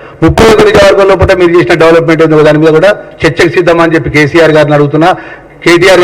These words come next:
గారిని అడుగుతున్నా, హరీష్ రావు గారిని అడుగుతున్నా. అదే నీ గజ్వేల్ కానీ, అదే నీ సిద్దిపేటలు కానీ, అదే నీ సిరిసిల్లని ఎట్లా అభివృద్ధి చేసుకున్నావు? మా ముప్పై ఒక్క ఎస్సీ ఎస్టీ రిజర్వేషన్ లోపల మా కాన్ఫరెన్స్ లోపల ఏ పార్టీలు కానీ, నీ పార్టీ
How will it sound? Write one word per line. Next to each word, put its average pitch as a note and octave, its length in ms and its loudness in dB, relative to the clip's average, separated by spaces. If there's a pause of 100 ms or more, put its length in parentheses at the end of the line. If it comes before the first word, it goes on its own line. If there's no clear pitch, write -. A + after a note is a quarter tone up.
గారిని D#3+ 200 2
అడుగుతున్నా, E3 380 0
హరీష్ D#3 240 0
రావు D3+ 140 2
గారిని C#3+ 160 0
అడుగుతున్నా. B2 280 -4 (840)
అదే F#3+ 220 0
నీ G3+ 60 0 (120)
గజ్వేల్ F#3 420 0
కానీ, F#3+ 160 2 (400)
అదే F3+ 180 2
నీ G3+ 140 2
సిద్దిపేటలు F#3 540 0
కానీ, F3+ 180 2 (280)
అదే F#3 180 2
నీ G3+ 120 0
సిరిసిల్లని F#3 320 -2
ఎట్లా E3 140 -2
అభివృద్ధి D#3+ 260 -2
చేసుకున్నావు? C3 360 -4 (840)
మా D#3+ 60 2 (100)
ముప్పై F#3 260 0
ఒక్క G#3 200 2
ఎస్సీ - 240 -2
ఎస్టీ F3+ 220 0
రిజర్వేషన్ F#3+ 480 2
లోపల F3+ 180 0 (100)
మా E3+ 40 2 (120)
కాన్ఫరెన్స్ F3 420 0
లోపల F#3 200 0 (440)
ఏ G3 40 2 (100)
పార్టీలు G#3 340 2
కానీ, F3+ 160 2
నీ G3 60 0 (100)
పార్టీ G3 200 0